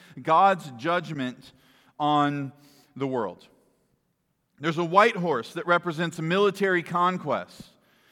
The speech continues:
And so throughout history, we have seen how that has played out, right? That constantly there are military conquests that are going on.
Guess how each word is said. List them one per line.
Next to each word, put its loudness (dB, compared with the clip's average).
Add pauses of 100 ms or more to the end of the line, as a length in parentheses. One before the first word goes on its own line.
(160)
And -4
so 0
throughout 2
history, 0
we -4
have 2
seen -4 (500)
how 2
that 0
has -2
played 0
out, 0 (580)
right? 2 (320)
That 2
constantly 0
there -2
are 0
military -2
conquests -2
that -4
are -2 (300)
going -2
on. -2